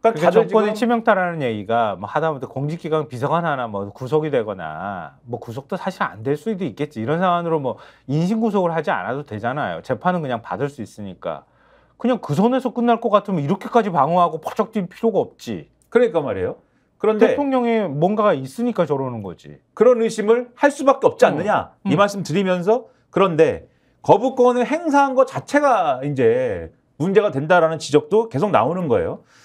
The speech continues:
Speaker 1: 조국 혁신당이 최상병 특검법 거부권의 위헌성과 관련된 토론회를 열었는데 거기에
Speaker 2: 네.
Speaker 1: 발제자로 정태호 경희대 법학전문대학원 교수가 나와서
Speaker 2: 음.
Speaker 1: 주장을 했습니다.
Speaker 2: 네.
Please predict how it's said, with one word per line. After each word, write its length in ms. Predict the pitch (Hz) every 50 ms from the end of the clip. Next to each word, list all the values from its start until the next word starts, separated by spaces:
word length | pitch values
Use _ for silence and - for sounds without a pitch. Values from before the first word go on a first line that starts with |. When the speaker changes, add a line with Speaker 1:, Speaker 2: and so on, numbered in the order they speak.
| _ _ _ _ _
Speaker 1:
조국 300 | - 151 180 233 269 226
혁신당이 680 | 240 220 226 - 220 202 196 180 175 196 220 254 - - _ _ _ _ _ _ _ _ _ _
최상병 480 | - - 254 247 262 254 247 240 240 226
특검법 420 | - - - 226 220 214 208 208
거부권의 560 | - 135 147 175 170 - 175 170 170 151 120
위헌성과 460 | 131 175 214 233 226 226 214 202 196
관련된 340 | 147 143 147 147 139 147 143
토론회를 440 | - - 240 254 247 233 220 196 151
열었는데 600 | 123 120 127 127 120 113 110 117 185 214 269 - _ _ _ _ _
거기에 280 | - 143 156 180 190 202
Speaker 2:
네. 40 | 208
Speaker 1:
발제자로 760 | - 143 160 156 240 240 208 208 175 170 190 208 214 208 -
정태호 540 | - 127 143 185 202 196 - 220 202 202 190
경희대 420 | 190 143 143 156 165 156 165 160
법학전문대학원 920 | 165 131 - - - 170 170 - 180 160 156 156 151 143 147 135 131 135 104
교수가 340 | 127 135 131 139 139 139 117
나와서 460 | 107 98 104 104 113 147 156 151 _ _ _
Speaker 2:
음. 60 | 117
Speaker 1:
주장을 280 | 104 101 127 143 135 135
했습니다. 540 | 165 160 165 143 120 98 92 92 143 190 - -
Speaker 2:
네. 320 | 107 101 98 107 143 226